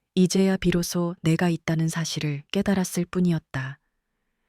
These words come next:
그날 오후가 되자 전화는 단순한 연락이 아니라 압박이 되었다.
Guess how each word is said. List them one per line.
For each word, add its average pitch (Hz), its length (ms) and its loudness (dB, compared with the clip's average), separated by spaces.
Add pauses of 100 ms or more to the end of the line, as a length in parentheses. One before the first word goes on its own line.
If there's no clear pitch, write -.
(160)
그날 190 380 4
오후가 185 400 0
되자 151 560 -6 (220)
전화는 170 680 0
단순한 170 500 0
연락이 160 380 -2
아니라 151 440 -6 (140)
압박이 175 500 -2
되었다. 139 540 -8